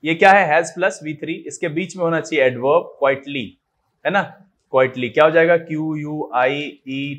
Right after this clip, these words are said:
टी एल वाई, इसका प्रयोग करेंगे। Quite लिखा हुआ है, गलत है वहां पर।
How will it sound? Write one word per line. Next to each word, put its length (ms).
टी 420
एल 220
वाई, 280
इसका 220
प्रयोग 320
करेंगे। 420
Quite 240
लिखा 240
हुआ 220
है, 200
गलत 300
है 80
वहां 200
पर। 360